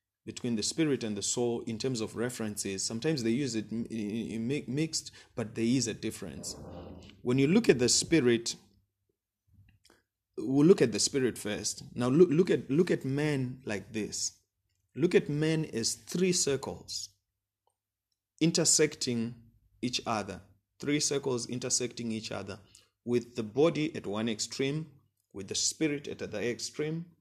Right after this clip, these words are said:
and with the soul right in the middle. The Bible says, "By the agreement of two, a thing is established." So a man's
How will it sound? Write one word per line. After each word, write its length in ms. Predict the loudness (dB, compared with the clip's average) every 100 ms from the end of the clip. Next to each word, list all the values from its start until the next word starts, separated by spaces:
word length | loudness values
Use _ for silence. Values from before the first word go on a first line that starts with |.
| -16 -8
and 80 | -4
with 140 | -4
the 80 | -2
soul 320 | -2 0 0
right 260 | 0 -2 -4
in 120 | -8
the 80 | -8
middle. 440 | -8 -8 -10 -16 _ _ _ _ _ _
The 100 | -12
Bible 320 | 0 2 2 0
says, 380 | 2 2 2
"By 140 | -2 -4
the 160 | -4 -8 -10
agreement 480 | -8 -2 0 0 -2
of 160 | -6 -6
two, 340 | -8 -6 -6 -8 -20 -10
a 80 | -10
thing 280 | -6 -4 -4
is 140 | -4
established." 840 | -6 -4 -2 -2 -4 -6 -8 -12 _ _ _ _ _
So 300 | 2 2 2
a 80 | -2
man's 720 | 0 0 2 2 2 -2